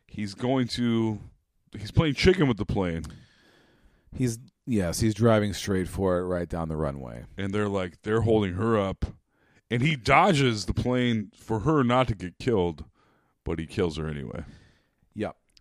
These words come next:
Speaker 1: Tosses her out the side. And that gr-, graphic of her rolling on the ground, kinda gross. Looked very real.
Speaker 2: Yeah, no, it was
Speaker 1: Yeah.
Speaker 2: like, it definitely raises the stakes. You're like, "Oh, shit, this
Speaker 1: The
Speaker 2: is
Speaker 1: action
Speaker 2: getting
Speaker 1: in
Speaker 2: real."
Speaker 1: this movie, except for sometimes when you can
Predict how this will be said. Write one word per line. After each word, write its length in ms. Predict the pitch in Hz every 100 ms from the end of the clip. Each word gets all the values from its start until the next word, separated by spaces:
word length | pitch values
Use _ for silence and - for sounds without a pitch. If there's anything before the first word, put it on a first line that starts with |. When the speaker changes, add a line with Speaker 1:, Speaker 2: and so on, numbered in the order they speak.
| -
Speaker 1:
Tosses 300 | 87 90 -
her 140 | 87
out 80 | 80
the 60 | -
side. 380 | - 71 71 73 - - -
And 140 | 117 127
that 180 | 160 110
gr-, 120 | 101 82 92
graphic 500 | 90 113 156 - 123
of 120 | 92 -
her 180 | 123
rolling 440 | 107 87 98 135 120
on 100 | 117
the 60 |
ground, 420 | 90 92 113 143 92 -
kinda 220 | 156 165
gross. 480 | 113 135 156 - -
Looked 220 | 120 175
very 240 | - 170 127
real. 140 | 113
Speaker 2:
Yeah, 260 | 196 214 139
no, 280 | 120 165 151
it 20 |
was 80 | 120
Speaker 1:
Yeah. 60 | 123
Speaker 2:
like, 180 | 120 - - 135
it 80 | -
definitely 380 | 214 254 277 202
raises 480 | 160 180 185 170 139
the 100 | 123
stakes. 380 | - 175 139
You're 100 | 117
like, 80 | 104
"Oh, 180 | 180 135
shit, 220 | - 165
this 80 | 170
Speaker 1:
The 40 | 147
Speaker 2:
is 60 |
Speaker 1:
action 300 | 180 269 - 220
Speaker 2:
getting 140 | 170
Speaker 1:
in 40 | 156
Speaker 2:
real." 200 | 156 104
Speaker 1:
this 80 |
movie, 400 | 185 175 147 131 104 - - - -
except 340 | 147 - 208 175
for 140 | 160
sometimes 500 | - 165 165 165 135
when 120 | 127
you 160 | 120 117
can 400 | 120 107 92